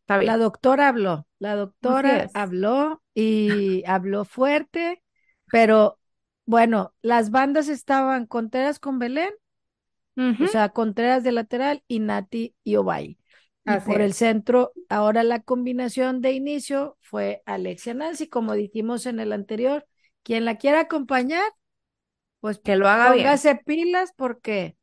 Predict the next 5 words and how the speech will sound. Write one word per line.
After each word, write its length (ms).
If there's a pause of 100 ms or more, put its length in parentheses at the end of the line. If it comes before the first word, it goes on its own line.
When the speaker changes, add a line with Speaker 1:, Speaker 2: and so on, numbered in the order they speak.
(460)
Speaker 2:
Alexia 680
lo 120
está 200
haciendo 560 (640)
espectacular. 960